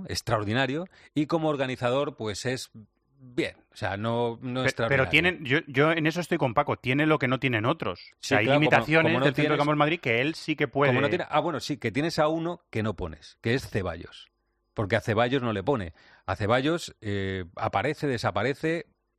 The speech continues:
Speaker 1: parece que Cestero está por delante de Ceballos.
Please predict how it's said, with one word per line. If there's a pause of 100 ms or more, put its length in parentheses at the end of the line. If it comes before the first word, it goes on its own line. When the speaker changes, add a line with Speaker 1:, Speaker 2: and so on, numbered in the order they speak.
(120)
Speaker 1:
parece
que
Cestero
está
por
delante
de
Ceballos.